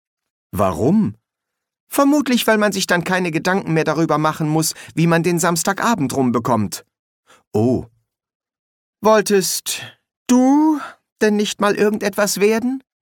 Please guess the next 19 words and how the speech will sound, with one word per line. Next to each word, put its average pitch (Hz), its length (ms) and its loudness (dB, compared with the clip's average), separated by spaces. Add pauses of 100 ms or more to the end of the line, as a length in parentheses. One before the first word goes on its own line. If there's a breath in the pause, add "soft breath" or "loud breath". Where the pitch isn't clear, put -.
fragte 113 380 -2
Ginger 123 460 0 (480 loud breath)
und 156 160 0
legte 185 300 0
die 160 100 0
Verachtung, 151 680 -4
die 107 100 -2
normalerweise 87 840 -4
in 80 120 -6
einem 85 240 -6
ganzen 82 380 -6
Satz - 320 -4
Platz - 340 -8
gefunden 117 460 -4
hätte, 165 320 -2 (320 loud breath)
in 170 120 -2
zwei 143 320 0
kleine 135 400 -4
Buchstaben. 78 760 -8